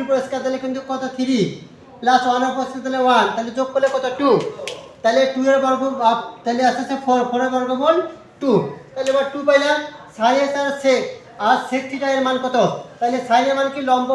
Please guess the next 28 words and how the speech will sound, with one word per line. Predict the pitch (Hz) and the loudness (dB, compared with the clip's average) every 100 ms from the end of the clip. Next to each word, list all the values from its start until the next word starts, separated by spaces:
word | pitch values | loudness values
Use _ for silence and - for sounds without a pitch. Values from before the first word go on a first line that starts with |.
| 269 | 2
by | 311 330 - - - - - - - - - - - | 2 2 -4 -12 -20 -20 -20 -20 -20 -20 -20 -18 -6
অতিভুজ, | 247 277 254 - | -2 0 -2 -4
তাহলে | 254 254 247 | -4 -2 2
লম্ব | 240 247 247 277 277 | 2 2 2 2 4
by | 269 302 359 - - 240 | 6 4 2 -6 -10 -6
অতিভুজ | 233 262 254 247 | -4 -4 -4 -4
গুণন | 262 285 311 311 - - - - - | -2 0 0 -4 -12 -20 -20 -20 -2
sec | 254 269 - - - - | 4 4 2 -6 -16 -12
theta। | 262 254 214 - | -2 2 2 2
sec | 254 254 | -2 0
বলতে | 269 269 269 | -2 -2 -4
কি? | 320 320 - - - 247 | -2 -4 -8 -18 -12 -4
অতিভুজ | 240 277 294 269 | -4 -2 -4 0
by | 277 269 | 2 2
ভূমি। | 240 226 208 | 2 2 0
কেন? | 262 294 311 - - - 208 | 0 0 -2 -6 -16 -8 -2
আমরা | 247 277 262 | 2 2 6
cos | 269 262 | 6 6
জানি, | 285 285 320 311 - - 214 | 0 0 -2 -4 -12 -18 -8
ভূমি | 202 269 285 | -2 0 2
by | 285 277 | 4 4
অতিভুজ, | 285 285 320 277 | 2 -2 -4 0
আর | 247 247 - | 2 0 2
cos | 247 233 | 2 2
এর | 269 | -2
বিপরীত | 277 277 277 | -6 -8 -10
হচ্ছে | - 269 | -10 -6
sec। | 240 196 | -2 -2